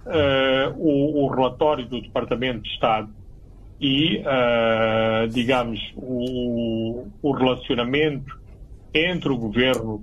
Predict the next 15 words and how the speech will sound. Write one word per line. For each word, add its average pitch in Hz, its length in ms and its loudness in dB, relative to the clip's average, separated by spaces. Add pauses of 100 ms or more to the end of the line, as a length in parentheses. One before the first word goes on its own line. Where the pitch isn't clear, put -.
(120)
de, 107 200 0
de, 110 240 0
de 120 100 -4
Moçambique 110 680 -2 (800)
e 143 220 2
o 120 100 0
governo 107 460 2
dos 101 140 -6
Estados 110 320 -2
Unidos 104 320 -2 (540)
reflete 143 680 0
também 120 580 -2 (680)
esta, 139 420 0
eh, 110 1080 0
esta, 127 320 0